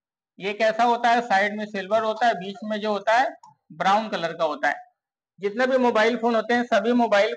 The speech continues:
phone के अंदर capacitor पाए जाते हैं। Capacitor कैसा होता है? Side में silver होता है, बीच में brown या gray color का पाया जाता है।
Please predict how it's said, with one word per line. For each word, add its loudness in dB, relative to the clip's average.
phone -2
के -4
अंदर -2
capacitor -4
पाए 2
जाते -2
हैं। -4
Capacitor -2
कैसा 0
होता 4
है? 4
Side 2
में -4
silver 0
होता 2
है, 4
बीच -6
में 0
brown 2
या 2
gray -4
color 0
का 0
पाया 2
जाता 0
है। -6